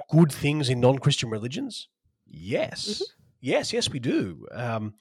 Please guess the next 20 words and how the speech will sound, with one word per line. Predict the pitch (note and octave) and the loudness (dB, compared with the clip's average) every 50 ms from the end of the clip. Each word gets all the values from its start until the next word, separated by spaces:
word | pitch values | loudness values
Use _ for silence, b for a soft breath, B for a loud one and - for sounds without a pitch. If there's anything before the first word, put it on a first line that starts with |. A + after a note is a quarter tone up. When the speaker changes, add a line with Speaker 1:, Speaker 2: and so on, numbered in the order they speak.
| b b b b b | b b b b b
Speaker 1:
we | F3+ F#3+ | -4 0
believe | E3+ F#3 E3+ E3+ D3 | 2 4 4 4 2
that | - F3+ - | 0 -2 -2
other | C#3 E3 F#3+ F3+ | 0 0 2 2
religions, | D#3 C#3+ C3 C3 E3 E3+ - - - B2 G#2 E3 D#3+ - | 2 2 2 2 0 0 -2 -6 -10 -10 -12 -10 -8 -6
which | B2 - - | -6 -4 -2
are | C3+ B2+ C3+ - | 0 0 0 2
authentic | A#2 A#2+ A#2 - - - E3 E3 E3 D3+ - | 0 -2 -2 -2 2 4 4 4 4 2 -2
expressions | A#2 A2 - - - C3+ C3+ - - A#2+ G#2+ | -4 -4 -4 -2 -2 -2 -2 -2 -4 -6 -8
of | A2 G#2 A2 | -8 -8 -8
man's | A2+ A2+ A2+ A2+ - | -8 -8 -8 -8 -6
search | - B2 F2 C#2 - - | -6 -6 -6 -6 -8 -10
for | - - G2+ G#2+ - - | -10 -10 -12 -12 -6 0
God, | C#3 C#3 E3+ C#3 E2+ D#2 G2+ A#2 - b b b b b | 2 4 4 4 2 -2 -6 -10 -12 b b b b b
have | b - D#3 E3 D3+ C3 B2+ | b 0 0 0 0 0 -2
what, | B2 A2+ A2+ - _ - | -2 -2 -2 -4 _ -14
what | G#2 F#2+ - | -14 -10 -8
we | C3+ G3 | -8 -8
would | A3 D3 - | -8 -6 -6
call | - A2 A2 G2+ B2 F3 G3 F#3 | -4 -4 -2 0 2 2 0 0